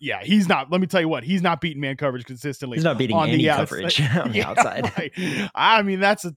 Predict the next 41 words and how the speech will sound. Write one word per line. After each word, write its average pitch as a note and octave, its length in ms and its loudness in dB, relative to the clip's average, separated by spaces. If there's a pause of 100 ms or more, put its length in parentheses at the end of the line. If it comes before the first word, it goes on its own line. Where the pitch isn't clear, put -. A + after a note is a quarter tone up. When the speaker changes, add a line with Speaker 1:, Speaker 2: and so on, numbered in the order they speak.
Speaker 1:
that's F3+ 200 0
a F3 40 -14
tough D#3 220 -2
scene C#3 220 -8
there A#2 120 -10
for B2 100 -18
Marvin A#2 220 -8
Jones, G2 260 -14
but C#3+ 100 -6
he F#3+ 100 -2
can A#3+ 140 2
at A3+ 60 4
least A#3 220 -2
make F#3 240 -2
those D#3 320 0
plays D3 320 -4
like C#3 100 -8
he C3+ 80 -10
did C3 160 -6
on B2 100 -8
the A#2+ 80 -12
touchdown, A2+ 540 -10 (100)
uh, G#2 400 -10
you A2 80 -14
know, G#2+ 80 -12
to, A2+ 220 -12
to G#2+ 300 -12
end A2 160 -10
the A2+ 60 -12
game G2+ 400 -14
last G2+ 280 -16
week. G2+ 120 -20
So C3 80 -18
shout D#3+ 220 -2
out C#3+ 80 -8
to B2 60 -14
him A2+ 80 -14
for - 100 -16
that. G3 140 -6
Speaker 2:
Mm-hmm. D#3 60 -12
Speaker 1:
But E3 220 0